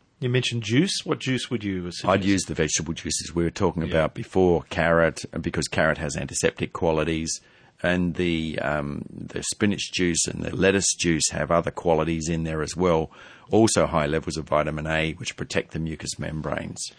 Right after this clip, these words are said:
Speaker 1: Now, what else did you have there you wanted to talk about today?
Speaker 2: Well, the other thing is to go to bed early.
Speaker 1: Yep.
Speaker 2: So take enzymes right through the day, go to bed early, stop work, rug up, go to bed as early as you can. Don't read, don't watch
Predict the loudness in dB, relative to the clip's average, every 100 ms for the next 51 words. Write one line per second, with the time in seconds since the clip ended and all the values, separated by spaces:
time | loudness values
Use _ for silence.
0 | -20 -20 0 2 6 6 6 6 4 4
1 | 4 2 2 0 0 -2 -2 -2 -2 -6
2 | -6 -6 -6 -6 -8 -14 -20 _ _ 2
3 | 6 8 6 _ _ _ 2 6 6 6
4 | 4 4 2 4 6 6 4 4 6 6
5 | 4 -4 _ -16 -16 _ _ -4 2 6
6 | 6 2 2 2 4 4 6 6 4 4
7 | 4 4 2 -2 0 0 -2 -2 4 6
8 | 6 6 2 4 0 -2 -2 -2 4 4
9 | 4 4 4 4 0 _ _ _ 0 2
10 | 4 2 0 -4 _ 0 4 4 4 4
11 | 4 2 4 6 8 8 6 2 -2 -4
12 | -6 -4 -4 -6 _ _ _ _ 2 4
13 | 4 4 6 6 4 2 -4 _ 0 2
14 | 2